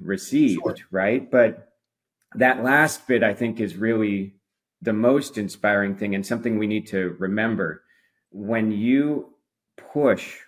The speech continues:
Speaker 1: a supplier on their sustainability journey, there's somebody in that company, or maybe many people in that company, who are thrilled about it because they've been trying to build the case for greater action. They've been trying to say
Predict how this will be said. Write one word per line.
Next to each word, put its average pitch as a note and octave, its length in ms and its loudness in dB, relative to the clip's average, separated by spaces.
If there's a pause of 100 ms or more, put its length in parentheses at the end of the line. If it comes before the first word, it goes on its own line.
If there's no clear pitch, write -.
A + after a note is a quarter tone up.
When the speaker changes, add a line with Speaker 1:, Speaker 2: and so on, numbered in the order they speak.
(600)
Speaker 1:
a G#2 120 0
supplier G#2 840 0
on F#2+ 220 -4
their F#2+ 280 0
sustainability G2+ 960 -4
journey, D#2 440 -8 (960)
there's A2 220 0
somebody C3 680 2
in C3 280 4
that A2+ 360 2
company, G2+ 520 -4
or G#2+ 200 0
maybe A#2+ 520 0 (120)
many A2 480 0
people F2+ 380 -6
in F2+ 160 -4
that E2 220 -6
company, D#2+ 420 -10 (120)
who G#2+ 140 -2
are F#2+ 180 2
thrilled A#2+ 720 0
about D2 360 -6
it - 100 -20 (320)
because A2 300 -4
they've B2 380 4
been A#2 220 2
trying A2 440 -2
to G2+ 60 -2
build G#2+ 320 0
the G2+ 80 -2
case G#2+ 380 -4
for - 160 -8
greater G2 360 0
action. F#2 360 -4
They've B2 180 0
been B2 140 -2
trying C3+ 400 0
to A2+ 80 0
say A2 640 2